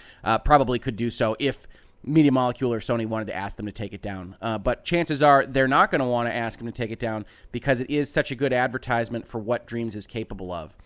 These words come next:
So now we're looking at the video of P T recreated in Dreams, which is from a, a Twitter feed, uh, of, uh, Sergeant Bike. And you can see here that even though we hadn't seen anything like this in the trailers of Dreams at E three or prior to now,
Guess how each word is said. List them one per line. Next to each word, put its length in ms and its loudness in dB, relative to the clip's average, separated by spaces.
So 140 -4
now 180 8
we're 100 4
looking 320 2
at 140 0
the 80 -2
video 520 2
of 220 -4
P 200 -4
T 240 -4
recreated 520 -4
in 120 -8
Dreams, 340 0
which 160 -8
is 100 -10
from 380 -4
a, 360 -6
a 60 -10
Twitter 320 -2
feed, 380 -6
uh, 320 2
of, 280 -2
uh, 200 -4
Sergeant 580 -4
Bike. 420 -2
And 440 0
you 120 -2
can 160 -4
see 200 -4
here 280 2
that 340 2
even 260 4
though 200 10
we 340 0
hadn't 360 4
seen 280 -2
anything 360 0
like 200 -2
this 200 -2
in 80 -2
the 80 -2
trailers 440 0
of 100 -6
Dreams 420 -2
at 80 -2
E 120 -8
three 340 -2
or 80 0
prior 320 -2
to 80 -4
now, 340 -2